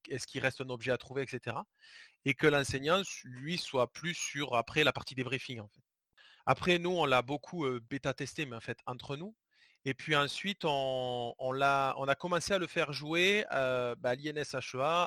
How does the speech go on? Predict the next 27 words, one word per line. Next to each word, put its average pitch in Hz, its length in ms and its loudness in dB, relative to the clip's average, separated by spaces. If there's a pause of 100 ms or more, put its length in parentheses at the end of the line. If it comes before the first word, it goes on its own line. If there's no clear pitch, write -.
avec, 131 440 -4
heu, 120 200 -6
des 120 320 -8
premières 135 420 -4
promotions. 127 560 -8 (560)
Et 127 80 -6
disons 123 340 0
que, 117 600 -4
bah, 117 180 0
les 123 120 0
premiers 139 560 -2
joueurs 147 580 6
ont 123 280 2
un 127 40 -8
peu 147 180 0
essuyé 131 340 -2
les 127 100 0
plâtres, 151 380 2
heu, 113 320 -4
ça - 180 -4
nous 127 160 -6
a 127 80 2
permis 131 380 0
de 135 80 -6
relever 131 480 -2
des 131 120 -2
bugs, 160 400 6